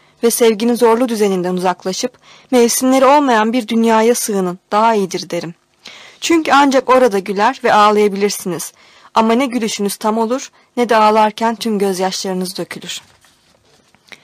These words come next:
Karşısındakine kendine başka bir şey vermez sevgi ve kendinden başka hiçbir şeyi de geri almaz. Ne kendi dışındaki şeylere sahiptir, ne de kendisine sahip olunabilir.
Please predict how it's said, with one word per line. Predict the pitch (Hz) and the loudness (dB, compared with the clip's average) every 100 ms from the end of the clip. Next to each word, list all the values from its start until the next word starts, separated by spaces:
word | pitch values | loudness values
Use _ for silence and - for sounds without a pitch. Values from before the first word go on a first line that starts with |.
| _ - - _ | _ -20 -20 _
Karşısındakine | - 247 247 277 294 285 269 302 359 | 0 0 0 -2 -2 -2 -2 -2 -2
kendine | - 254 247 262 | 0 2 2 0
başka | 240 254 - 240 | 0 0 -2 -2
bir | |
şey | 247 269 262 | 0 2 4
vermez | 240 240 254 247 | 4 4 2 0
sevgi | - 202 196 | -2 -4 -2
ve | 311 | -4
kendinden | 254 226 220 240 247 262 262 | -2 -2 0 0 2 2 2
başka | 269 - 226 | 0 -2 -6
hiçbir | - - 285 | -4 -2 0
şeyi | - 262 277 | 0 0 0
de | |
geri | 247 220 220 | 0 0 2
almaz. | 208 196 185 170 - _ - - _ | 2 2 -2 -4 -8 _ -20 -20 _
Ne | 277 | -4
kendi | - 262 254 | 2 2 4
dışındaki | 254 240 214 190 | 0 -2 -2 -2
şeylere | - 202 190 208 | -2 -2 0 -2
sahiptir, | - 208 220 240 - 311 - - - _ - | 0 -2 -2 -8 -8 -8 -8 -14 -20 _ -4
ne | 262 | -2
de | 294 | 0
kendisine | 277 247 233 220 254 | 2 2 0 -2 -2
sahip | - 226 220 226 | 0 0 0 0
olunabilir. | 196 196 196 180 165 - | -2 -2 -4 -6 -12 -14